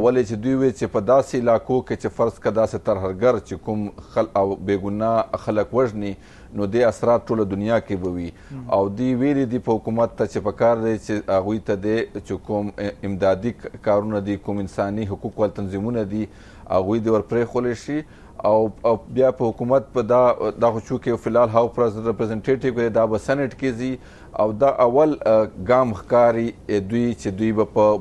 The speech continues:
Speaker 1: برما حکومت باندې اوس پابندي لګوي. او پابندي به اکثر دا وي چې کوم اوسه پورې لګېدلي وو، دوی کې ډېرې خبرې دي، هغه کې به دا کوي چې دوی ته به فنډینګ بند کړي. دوی چې کورو-، کاروبارونه دي، سپیشلی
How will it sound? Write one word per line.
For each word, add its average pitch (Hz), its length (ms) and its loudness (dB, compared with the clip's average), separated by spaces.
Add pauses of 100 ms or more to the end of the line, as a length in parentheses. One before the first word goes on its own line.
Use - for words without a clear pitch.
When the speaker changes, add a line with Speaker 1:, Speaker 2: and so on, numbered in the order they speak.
Speaker 1:
برما 101 360 2
حکومت 110 480 0
باندې 98 400 -2
اوس 107 260 0
پابندي 101 420 0
لګوي. 85 440 -2 (420)
او 101 180 4
پابندي 110 560 2
به 127 140 6
اکثر 123 360 0
دا 120 80 6
وي 120 220 0
چې - 120 -8 (120)
کوم 117 100 -2 (260)
اوسه 139 240 2
پورې 117 280 -2
لګېدلي 104 480 0
وو، 101 160 2
دوی 107 260 -4
کې 120 160 -2
ډېرې 120 200 0 (100)
خبرې 117 400 0
دي، 101 100 -2 (400)
هغه 98 260 2
کې 127 140 -2
به 110 60 2 (100)
دا 123 80 6 (140)
کوي 117 200 -2
چې 120 100 -6 (100)
دوی 117 100 -2 (100)
ته 117 140 2
به 104 100 2 (140)
فنډینګ 120 480 0
بند 110 240 -4
کړي. 107 160 -4 (500)
دوی 123 160 0
چې 120 60 0 (100)
کورو-، 107 240 2 (200)
کاروبارونه 110 680 4
دي، 107 160 -2
سپیشلی 117 440 -2